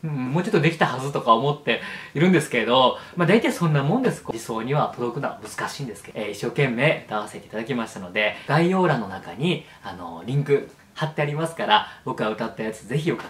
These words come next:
たら、あの、まず聴いていただけると嬉しいなと。で、その動画を受けて、これから解説をしていきたいなと、そう思っております。えー、この冬のひまわりは、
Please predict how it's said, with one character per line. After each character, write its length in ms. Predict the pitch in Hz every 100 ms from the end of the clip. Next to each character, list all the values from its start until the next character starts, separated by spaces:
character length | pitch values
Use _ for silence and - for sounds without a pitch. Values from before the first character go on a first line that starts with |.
| -
た 80 | -
ら、 260 | - -
あ 40 | -
の、 100 | - 95
ま 100 | 113
ず 140 | -
聴 160 | - 113
い 60 |
て 80 | 107
い 20 |
た 60 | 104
だ 100 | 107
け 120 | 113
る 60 | 110
と 100 | 87
嬉 260 | 85 -
し 0 |
い 40 | 80
な 80 | -
と。 120 | - - -
で、 240 | 277 - - -
そ 140 | - 196
の 340 | 214 - - - -
動 160 | 139
画 160 | 139 127
を 80 | 123
受 160 | 147
け 80 | 135
て、 240 | - 233 -
こ 100 | 127
れ 100 | 117
か 100 | 110
ら 140 | - -
解 220 | 151 151
説 260 | 151 147
を 180 | 131 117
し 80 | -
て 120 | -
い 60 | 107
き 80 | -
た 140 | 98
い 80 | 85
な 180 | 101 120
と、 120 | - -
そ 140 | -
う 20 | 90
思 140 | 87
っ 20 |
て 140 | - 82
お 20 |
り 140 | 82
ま 340 | 92 117 131 135
す。 80 | - 185 - -
え 220 | 127 123
ー、 40 | 120
こ 100 | 151
の 100 | 151
冬 200 | 156 165
の 100 | 170
ひ 140 | 151
ま 120 | 180 165
わ 60 |
り 80 | 117
は、 280 | 135 165